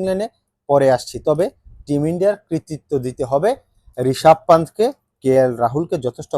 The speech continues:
ভালো খেলেছিল, কিন্তু সেই ভালো খেলাটা টিম ইন্ডিয়ার পরবর্তী ব্যাটসম্যানরা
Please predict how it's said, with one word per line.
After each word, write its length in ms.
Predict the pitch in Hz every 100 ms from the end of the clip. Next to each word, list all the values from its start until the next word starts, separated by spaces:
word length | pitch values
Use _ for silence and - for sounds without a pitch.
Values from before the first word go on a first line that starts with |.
| 120 -
ভালো 180 | 143 170
খেলেছিল, 460 | - 147 131 127 107 -
কিন্তু 240 | 240 196 127
সেই 300 | - - 175 147 -
ভালো 200 | 127 180
খেলাটা 420 | - 208 196 139 135 - _ _ _ _ - _ _ _ _ -
টিম 220 | 165 170
ইন্ডিয়ার 340 | 180 180 180 -
পরবর্তী 440 | 202 240 202 - 160
ব্যাটসম্যানরা 600 | 127 - - 165 180